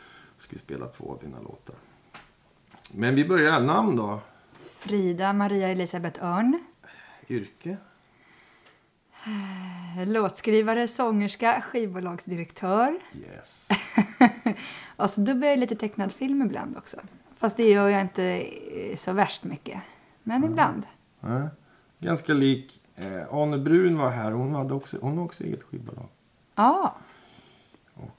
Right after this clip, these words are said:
Speaker 2: Hon var
Speaker 1: eh,
Speaker 2: faktiskt en av dem som jag pratade med innan jag skulle starta. Och också en s-, av de som inspirerade mig så mycket att säga, men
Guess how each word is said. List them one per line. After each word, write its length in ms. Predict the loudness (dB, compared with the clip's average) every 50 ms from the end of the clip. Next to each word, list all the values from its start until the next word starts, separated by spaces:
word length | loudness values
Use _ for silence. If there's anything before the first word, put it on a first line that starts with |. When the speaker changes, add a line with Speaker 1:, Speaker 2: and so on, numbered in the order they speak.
| _ 2
Speaker 2:
Hon 100 | 4 6
var 80 | 6
Speaker 1:
eh, 40 | 6
Speaker 2:
faktiskt 360 | 6 2 2 0 -2 -4 0
en 220 | 2 2 4 4 4
av 120 | 2 4
dem 460 | 4 4 4 4 2 2 0 -2 -2 -6 -8
som 200 | -4 0 0 0
jag 120 | 0 0
pratade 440 | 2 2 2 2 2 2 2 2 2
med 240 | 2 2 0 0 0
innan 360 | 0 0 2 2 0 0 0
jag 80 | -2
skulle 200 | -4 -4 -6 -6
starta. 560 | -6 -4 -2 -2 -2 -4 -2 -2 -2 0 0 -2
Och 180 | -2 -2 -2
också 220 | -2 -4 -2 -2 0
en 220 | 0 0 0 -2
s-, 320 | -4 -6 -8 -10 -14 -18 -20 -20 -20 -14 -8 -4
av 100 | -2 -2
de 160 | -2 -2 -2
som 160 | -2 -2 -2
inspirerade 500 | -2 -2 -2 0 2 4 4 4 4 2
mig 120 | -2 -4
så 120 | -6 -6 -6
mycket 240 | -8 -6 -8 -10 -10
att 120 | -10 -10
säga, 160 | -10 -8 -4
men 200 | -2 -2 -2 -4